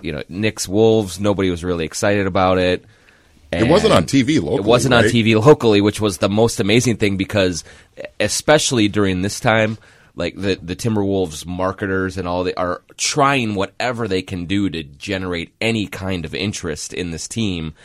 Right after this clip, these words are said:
Speaker 1: and swinging and missing, and then they finally <laughs> have this history-making performance, and nobody who wasn't at the game locally saw it. It, it was just like,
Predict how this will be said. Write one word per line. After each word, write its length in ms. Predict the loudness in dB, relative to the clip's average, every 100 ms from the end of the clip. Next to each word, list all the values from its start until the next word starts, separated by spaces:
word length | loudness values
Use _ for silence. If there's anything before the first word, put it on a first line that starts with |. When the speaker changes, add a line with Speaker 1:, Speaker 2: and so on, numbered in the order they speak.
| -20 -20 _ _
Speaker 1:
and 480 | -4 -2 -2 -4 -8 -12 -12
swinging 460 | -8 -2 -2 -2
and 120 | -2 0
missing, 560 | -2 0 -4 -4 -6 -8 -6
and 180 | -4
then 260 | -2 -2 -4
they 120 | -6
finally 520 | -6 -4 -2 -2 -6
<laughs> 120 | -8 -4
have 380 | -2 0 -4 -8 -16 -16 -4
this 220 | -4 -4
history-making 840 | -2 -2 -2 -4 -2 -2 -4 -4 -8
performance, 600 | -10 -4 -2 -2 -4 -6
and 220 | -6 -2
nobody 640 | 0 0 2 0 0 -2 -4 _
who 160 | -6
wasn't 420 | -4 0 -2 -2 -4
at 160 | -4
the 80 | -6
game 480 | -6 -6 -4 -6 -8 -14 _ _
locally 760 | -4 0 0 0 -10 -8 -10 -10
saw 340 | -6 -2 -2 -6
it. 180 | -12
It, 200 | -14 -8
it 100 | -4 -2
was 240 | -2 -4
just 260 | -6 -6 -4
like, 160 | -6